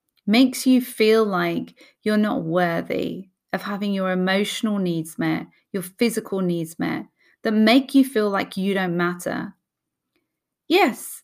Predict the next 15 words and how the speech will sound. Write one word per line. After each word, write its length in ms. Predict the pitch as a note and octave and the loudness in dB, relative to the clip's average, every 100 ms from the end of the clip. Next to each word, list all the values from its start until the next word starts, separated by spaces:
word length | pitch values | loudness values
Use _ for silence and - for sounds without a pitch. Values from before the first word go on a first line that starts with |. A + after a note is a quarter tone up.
| _ | _
you 160 | G#3+ A3 | -4 -2
can 140 | G3+ | -4
forgive 520 | - E3+ F#3+ B3+ C4 | -4 -2 4 4 4
them, 380 | D#3 D#3+ - G3+ _ _ _ _ _ _ _ _ _ _ _ | -2 -2 -4 -6 _ _ _ _ _ _ _ _ _ _ _
but 100 | G#3 | -4
no, 540 | - G#3+ A3 F#3 E3+ F3+ - _ | 2 2 4 0 -2 -8 -14 _
that 160 | - F#3+ | -2 0
doesn't 300 | G3+ F#3+ F3+ | 0 -2 -2
mean 220 | F3+ F3 | 0 -2
they 180 | E3+ E3 | -2 -6
should 280 | E3 F3+ E3 | -6 -6 -4
be 200 | E3+ E3 | -2 -2
in 80 | D#3+ | 0
your 180 | D#3 | 0
life. 360 | D#3 D#3 D#3 E3 | 0 -2 -4 -8